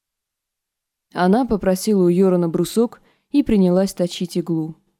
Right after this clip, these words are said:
Сирио Форель говорил, что тупой клинок все равно, что хромая лошадь. Пирожок, присев на соседнем тюфяке, следил за ее работой. "Где ты взял такой хороший меч?" спросил он.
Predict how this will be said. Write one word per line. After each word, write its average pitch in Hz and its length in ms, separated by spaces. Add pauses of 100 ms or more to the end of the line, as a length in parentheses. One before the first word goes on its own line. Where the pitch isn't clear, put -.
(380)
Сирио 269 400
Форель 202 380
говорил, 175 380
что - 160
тупой 220 300
клинок 202 540
все - 180
равно, 170 240
что 208 120
хромая 165 460
лошадь. 147 560 (800)
Пирожок, 180 580
присев 190 380
на 175 80
соседнем 170 420
тюфяке, 196 540 (260)
следил 180 460
за 180 140
ее 170 260
работой. 151 540 (1300)
"Где 208 220
ты 269 140
взял 240 300
такой 190 320
хороший 196 500
меч?" 214 520 (120)
спросил 170 640
он. 156 160